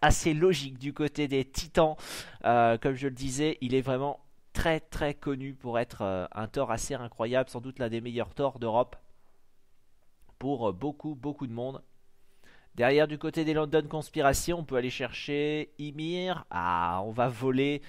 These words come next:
On ne veut pas laisser très clairement le Ymir pour Kenny Life. Donc on lui prend, tout à fait, euh, logique ici. Et il va être récupéré, euh, par Imzi. Et derrière, on peut aller chercher, par exemple, un Chabalenke, un Cupid.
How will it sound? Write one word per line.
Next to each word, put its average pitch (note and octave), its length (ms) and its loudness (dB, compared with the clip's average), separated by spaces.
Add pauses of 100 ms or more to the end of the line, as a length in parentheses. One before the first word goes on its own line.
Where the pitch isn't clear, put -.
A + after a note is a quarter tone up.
(220)
On A2+ 100 -10
ne B2 60 -8
veut C3+ 140 0
pas E3+ 180 8
laisser E3 340 0
très D3+ 220 -4
clairement D3 340 2
le D3 100 -2
Ymir C#3+ 320 -2
pour - 200 -10
Kenny C3+ 240 -4
Life. C#3+ 300 6 (120)
Donc E3 260 2
on F3+ 80 0
lui E3 180 -6
prend, D#3 280 0 (460)
tout D3+ 180 -8
à C#3+ 120 6
fait, D#3 240 2
euh, A#2+ 120 8
logique D3+ 640 -2
ici. D3 400 -6 (440)
Et C3+ 100 0
il C#3+ 100 -2
va C#3 140 6
être - 140 -2
récupéré, C3+ 600 2
euh, A2+ 140 6
par B2+ 180 2
Imzi. C#3 440 -6 (640)
Et C#3 100 2
derrière, C3 400 2
on C3+ 60 -6
peut B2+ 120 -6
aller A#2 180 0
chercher, C3+ 560 -4
par A2+ 180 -2
exemple, A#2+ 580 -4
un A2+ 100 -4
Chabalenke, A#2+ 540 -2
un C3+ 140 2
Cupid. D3 520 -8